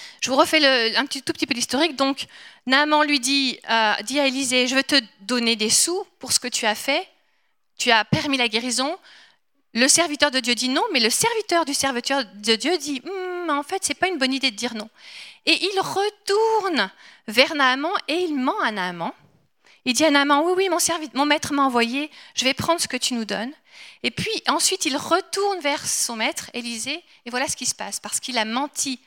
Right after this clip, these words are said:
une autre fois à Élisée. Donc il a un cœur de serviteur, mais les circonstances, ce qu'il voit autour,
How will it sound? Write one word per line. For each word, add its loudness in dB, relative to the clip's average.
une 4
autre 0
fois -4
à 2
Élisée. -4
Donc -6
il 0
a 6
un 0
cœur 0
de 2
serviteur, 0
mais 2
les 2
circonstances, 0
ce 0
qu'il -6
voit 0
autour, -4